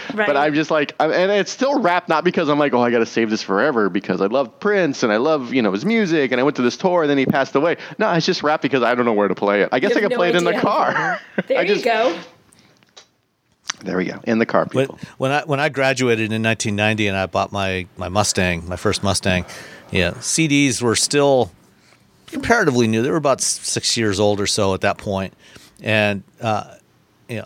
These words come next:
Speaker 3: I actually, like, the following year, I went out. It came with,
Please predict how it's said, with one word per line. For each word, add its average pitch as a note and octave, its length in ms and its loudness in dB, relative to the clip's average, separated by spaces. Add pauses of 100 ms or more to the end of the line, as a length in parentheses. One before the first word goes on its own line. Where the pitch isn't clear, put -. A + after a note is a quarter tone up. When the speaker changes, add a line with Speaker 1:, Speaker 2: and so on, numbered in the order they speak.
Speaker 3:
I A#2 140 2
actually, A#2+ 480 0
like, G2+ 220 -8
the - 60 -12
following C3+ 440 0
year, A2 500 0 (340)
I A2 80 0
went A2+ 240 2
out. A2+ 200 2
It A#2+ 220 -2
came F3+ 300 2
with, A#2+ 400 0